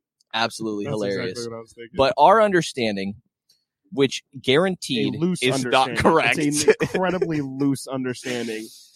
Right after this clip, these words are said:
Speaker 1: So
Speaker 2: Understanding also is not the right word
Speaker 1: No,
Speaker 2: because we don't
Speaker 1: no.
Speaker 2: have an
Speaker 1: Our,
Speaker 2: understanding.
Speaker 1: uh,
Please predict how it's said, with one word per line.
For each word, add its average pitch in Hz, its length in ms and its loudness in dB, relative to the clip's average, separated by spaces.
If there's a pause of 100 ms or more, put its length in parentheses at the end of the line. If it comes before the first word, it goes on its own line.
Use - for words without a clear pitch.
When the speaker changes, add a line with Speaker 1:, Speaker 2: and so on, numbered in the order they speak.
(840)
Speaker 1:
So 175 320 2
Speaker 2:
Understanding 160 520 2
also 143 340 -4
is 123 120 -4
not 139 200 -2
the 135 80 -10
right 120 200 -2
word 123 180 -2
Speaker 1:
No, 139 320 4
Speaker 2:
because - 0 -
we - 80 -4 (120)
don't 120 260 4
Speaker 1:
no. - 80 -4
Speaker 2:
have 123 120 -10
an 127 100 -12 (180)
Speaker 1:
Our, 156 460 6
Speaker 2:
understanding. - 60 0
Speaker 1:
uh, 117 480 4